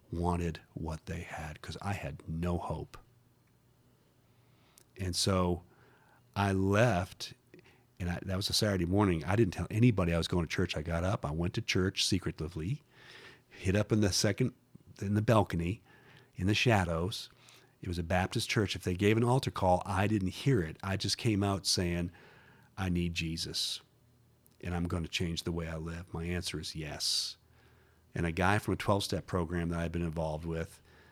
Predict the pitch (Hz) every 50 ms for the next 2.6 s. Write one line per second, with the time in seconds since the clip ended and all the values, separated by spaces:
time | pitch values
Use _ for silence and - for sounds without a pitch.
0 | - - _ _ _ _ _ _ - - 92 90 87 90 90 92 87 82 - -
1 | 95 87 85 - 85 85 82 82 - - 87 82 87 95 101 117 143 147 120 87
2 | 71 76 78 - - - 78 73 69 69 -